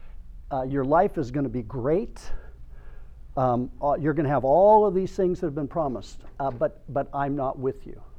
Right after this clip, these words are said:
How many people would take that, take that, that deal? You're gonna have a great life.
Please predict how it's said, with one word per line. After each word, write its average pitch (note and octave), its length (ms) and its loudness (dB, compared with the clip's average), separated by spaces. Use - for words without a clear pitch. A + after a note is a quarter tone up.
How E3+ 120 -6
many F3 140 -2
people - 380 -4
would A#2+ 140 -6
take B2+ 260 -8
that, A2 180 -6
take - 240 -8
that, - 160 -8
that A2 220 -8
deal? - 280 -12
You're E3 80 -2
gonna G3+ 100 4
have C3+ 80 2
a C3 40 -2
great C3 360 -2
life. A#2 300 -4